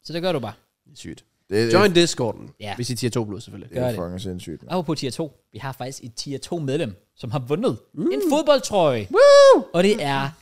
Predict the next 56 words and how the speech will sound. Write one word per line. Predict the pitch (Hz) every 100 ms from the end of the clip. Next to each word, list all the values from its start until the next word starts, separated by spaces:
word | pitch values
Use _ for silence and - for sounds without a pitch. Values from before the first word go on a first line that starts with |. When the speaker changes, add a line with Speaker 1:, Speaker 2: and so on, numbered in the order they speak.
| -
Speaker 1:
Nikolaj | 120 143 151 143 147 135 139 123
Rute. | 156 233 - 220 127 107
Speaker 3:
Who? | 240 311 330 381
Speaker 1:
Eller | 120 110 113 _ _ _
Speaker 3:
Okay, | 82 69 160 -
sorry. | - 190 147 226 208 - - 277
Speaker 1:
Sygt, | - 330
ja. | 196 208
Speaker 3:
Sorry, | 135 117
jeg | 120
laver | 127
mig | 131 131
ind | 123
i |
det. | 98 82 _
Speaker 1:
Men | 139
ja, |
du | 180
får | 190 269
en, | 247
du | 190
får | 240
en |
besked | 220 -
fra | 240
os, | 196 233 - _ _
øh, | 156 151
Nikolaj. | 190 226 - _
Speaker 2:
Han | -
lyder | 131 143
Speaker 1:
Øh, |
Speaker 2:
hundrede | 127 131
procent | 120 107
som |
United-fan. | 104 101 107 117 101 110 _ _ _ _ _ _ _
Speaker 1:
åh, | _ -
det | 110
får | 110
vi, | -
ja, | 98 98 113
det |
får | 131 220
vi |
se, | 208
jo. | 277 165
Speaker 2:
Ja, | 143 196
det | 180
gør | 180
vi, | 180
det | 170
gør |
Speaker 1:
Det | 180
Speaker 2:
vi. |
Speaker 1:
får | 151
vi |
se. | 139 170